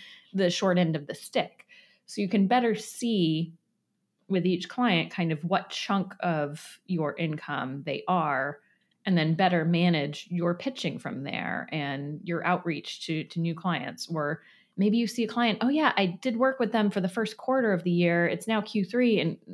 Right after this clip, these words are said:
I haven't heard from them all second quarter. Let me reach out to them and send an idea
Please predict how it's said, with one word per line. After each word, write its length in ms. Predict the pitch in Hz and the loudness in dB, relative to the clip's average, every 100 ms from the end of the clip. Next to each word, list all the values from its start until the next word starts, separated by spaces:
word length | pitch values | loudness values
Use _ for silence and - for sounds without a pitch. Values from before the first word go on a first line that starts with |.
| - | -4
I 60 | |
haven't 200 | 202 202 | 0 0
heard 160 | - 233 | -2 -4
from 120 | 226 | 0
them 80 | 202 | 2
all 220 | 196 196 | 2 0
second 300 | 185 185 165 | 0 -4 -6
quarter. 480 | 156 320 214 180 180 - - | -4 0 4 4 2 -6 -6
Let 100 | 262 | 0
me 120 | 294 247 | 2 4
reach 300 | 214 214 - | 4 2 2
out 240 | 175 180 | 0 0
to 120 | - 165 | -2 -4
them 340 | 143 135 139 | -2 -2 -2
and 180 | - 151 | -4 -6
send 260 | - 180 175 | -2 2 4
an 100 | 160 | 4
idea 580 | 151 151 160 147 139 | 0 -2 0 0 0